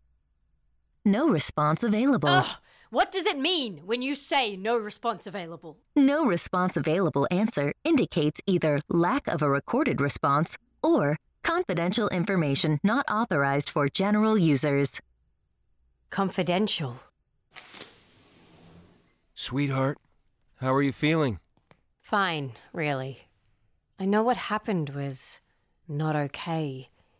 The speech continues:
Speaker 2: But am I really a prisoner in here now?
Speaker 3: It's just, this is a controlled environment. If anything happens, help is here.
Speaker 2: It's just us at home. I can come back for tests.
Speaker 3: Another couple of days,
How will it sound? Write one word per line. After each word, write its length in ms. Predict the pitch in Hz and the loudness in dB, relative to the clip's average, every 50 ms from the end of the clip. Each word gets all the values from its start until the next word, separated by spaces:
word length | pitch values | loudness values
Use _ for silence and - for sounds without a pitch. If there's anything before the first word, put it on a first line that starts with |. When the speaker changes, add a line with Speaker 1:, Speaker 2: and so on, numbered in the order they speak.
| _ _ _ _ _ _ _ | _ _ _ _ _ _ _
Speaker 2:
But 80 | - 196 | -4 -2
am 100 | 226 262 | 0 0
I 120 | 320 349 | 0 0
really 400 | 302 202 165 180 196 202 202 180 | -2 -2 0 0 2 2 2 2
a 40 | 160 | 0
prisoner 600 | - - - - 170 165 170 160 180 175 175 175 | 0 -4 -6 -2 0 0 2 2 2 2 4 4
in 140 | 175 175 170 | 2 2 2
here 200 | 160 175 180 175 | 2 2 2 2
now? 380 | 175 175 170 165 160 160 147 - _ - | 2 2 2 0 0 -2 -4 -8 _ -6
Speaker 3:
It's 240 | 139 143 - - - | -4 -4 -2 -2 -2
just, 340 | - - 180 160 - - - - - _ _ _ _ _ _ _ _ _ _ _ _ _ _ _ - - 117 | 0 2 2 2 0 -2 -8 -12 -20 _ _ _ _ _ _ _ _ _ _ _ _ _ _ _ -18 -18 -10
this 380 | - 151 160 190 180 - - - | -4 -2 0 0 0 0 -2 -2
is 320 | 165 175 190 180 147 110 135 | 0 0 0 2 2 0 -2
a 220 | 131 151 139 127 | 0 2 2 2
controlled 680 | - - 127 120 - - - 135 120 120 113 110 110 98 | 2 0 0 0 0 0 2 2 4 4 4 4 2 2
environment. 640 | 101 92 87 90 87 85 80 78 73 69 69 69 - _ _ _ _ _ _ _ _ _ _ _ _ _ _ _ _ | 0 0 0 0 0 -2 -2 -4 -6 -10 -14 -16 -18 _ _ _ _ _ _ _ _ _ _ _ _ _ _ _ _
If 160 | - 117 - - | -2 -2 0 0
anything 380 | 135 156 175 165 - 175 165 | 0 0 0 0 0 2 2
happens, 580 | 143 139 139 139 131 - 135 135 123 - - - - - _ | 2 2 0 0 0 0 0 0 0 -2 -6 -8 -12 -20 _
help 300 | - - 117 135 139 - | -6 -2 -2 0 0 0
is 120 | 139 123 - | 0 0 0
here. 300 | 110 104 87 73 67 - - _ _ _ _ _ _ _ | 0 -2 -2 -4 -8 -12 -18 _ _ _ _ _ _ _
Speaker 2:
It's 220 | - - - - | -20 -18 -18 -14
just 360 | - - 247 240 - - - | -6 -4 -4 -4 -4 -4 -4
us 200 | 226 214 202 - | -4 -4 -2 -4
at 100 | - - | -6 -6
home. 380 | 185 175 190 170 160 156 170 185 _ _ _ _ _ _ _ _ _ _ _ _ _ _ _ _ _ _ - | -4 -4 -4 -4 -4 -6 -10 -14 _ _ _ _ _ _ _ _ _ _ _ _ _ _ _ _ _ _ -10
I 80 | - 220 | -10 -6
can 160 | - 247 240 | -4 -4 -2
come 200 | - 262 302 285 | 0 0 -2 0
back 220 | 269 285 285 285 | 0 -2 -2 -4
for 140 | - - 233 | -6 -6 -8
tests. 760 | - - - 262 262 214 170 - - - - - - - - _ _ - | -6 -4 -2 -2 -2 -2 -4 -6 -12 -12 -10 -10 -10 -10 -10 _ _ -2
Speaker 3:
Another 240 | 165 190 170 165 143 | 0 0 0 0 0
couple 340 | - 139 127 - 110 101 | -2 -2 -2 -2 -2 -4
of 80 | 95 80 | -4 -4
days, 500 | 73 85 82 82 85 85 85 - - - | -6 -8 -8 -8 -8 -8 -8 -10 -10 -12